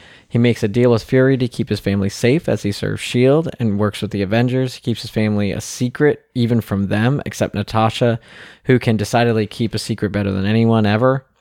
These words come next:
until they must find out." Uh, he retired to be with them, and after breaking the Sokovia Accords, accepted a plea deal like Lang to be under house arrest with his family.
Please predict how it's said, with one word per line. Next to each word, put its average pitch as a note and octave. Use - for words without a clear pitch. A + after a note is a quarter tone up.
until A2+
they G#2
must A2+
find A#2
out." A2+
Uh, G2+
he A#2
retired B2+
to A#2+
be C3+
with C3+
them, C3
and G#2+
after A2
breaking A#2
the G#2
Sokovia A2
Accords, G#2+
accepted A2
a G#2
plea D3+
deal A#2
like G#2+
Lang A#2+
to G#2+
be G#2+
under G2+
house A#2
arrest G#2
with F#2+
his G2
family. A2